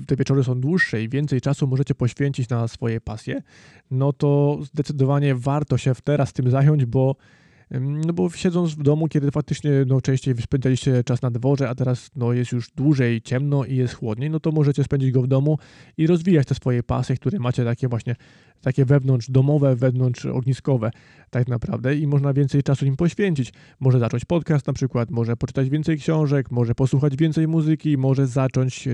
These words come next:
tworzyć własną muzykę lub tworzyć coś, lub napisać książkę, <laughs> albo napisać jakieś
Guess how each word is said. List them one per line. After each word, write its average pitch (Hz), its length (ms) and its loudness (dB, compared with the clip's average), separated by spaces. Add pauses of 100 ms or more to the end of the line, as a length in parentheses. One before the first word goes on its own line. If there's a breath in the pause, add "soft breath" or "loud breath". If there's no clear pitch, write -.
tworzyć 160 440 -2
własną 165 340 0
muzykę 160 480 0
lub 139 160 0
tworzyć 143 420 0
coś, 147 240 0 (300 loud breath)
lub 135 160 0
napisać 135 280 -2
książkę, 135 440 -2 (220 loud breath)
<laughs> - 280 -2
albo 131 360 2 (140)
napisać 127 380 0
jakieś - 280 -4